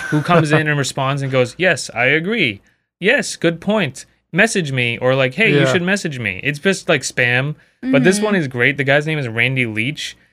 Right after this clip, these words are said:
Speaker 1: And for some reason, she comments and says, "Message me, Leach." And ju-, for whatever reason, it,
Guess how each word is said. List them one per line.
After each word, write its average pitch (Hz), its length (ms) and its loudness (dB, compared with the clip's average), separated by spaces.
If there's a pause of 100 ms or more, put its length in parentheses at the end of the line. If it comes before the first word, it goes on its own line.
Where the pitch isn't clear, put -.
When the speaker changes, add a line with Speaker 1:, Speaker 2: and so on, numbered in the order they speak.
(140)
Speaker 1:
And 127 140 -2
for 127 100 -4
some 170 240 -2
reason, 139 480 0 (140)
she 139 500 -4 (140)
comments 139 420 -2
and 127 100 -4
says, 123 240 -4
"Message 127 440 -4
me, 104 160 -8
Leach." 101 520 -10 (600)
And 131 140 0
ju-, 151 140 2
for 170 120 0
whatever 214 300 6
reason, 285 200 6
it, 262 60 4